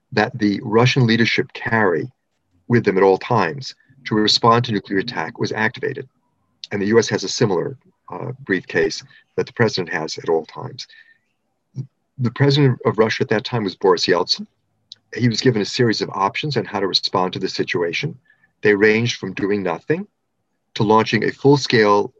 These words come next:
retaliatory attack on the United States, which at that time would have involved about four thousand nuclear warheads. We don't know exactly what happened in the Kremlin that morning. What Yeltsin should have done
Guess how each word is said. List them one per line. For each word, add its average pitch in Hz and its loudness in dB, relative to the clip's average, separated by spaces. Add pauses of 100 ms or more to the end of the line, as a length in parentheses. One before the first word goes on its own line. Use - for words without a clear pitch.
retaliatory 104 -2
attack 101 -8
on 92 -10
the 90 -10
United 87 -8
States, - -4
which - -10
at - -10
that 113 -6
time 104 -10
would 92 -2
have 82 -10
involved 87 -2
about 110 0 (220)
four 117 4
thousand 95 -2
nuclear 87 -8
warheads. 80 -6 (1700)
We 135 6
don't 160 4
know 135 4
exactly 113 0
what 98 2
happened 90 -6 (380)
in - -10
the 95 -4
Kremlin 90 -6
that 80 -8
morning. 85 -6 (1300)
What 123 2 (680)
Yeltsin 123 4
should 151 0
have 90 2
done 78 -2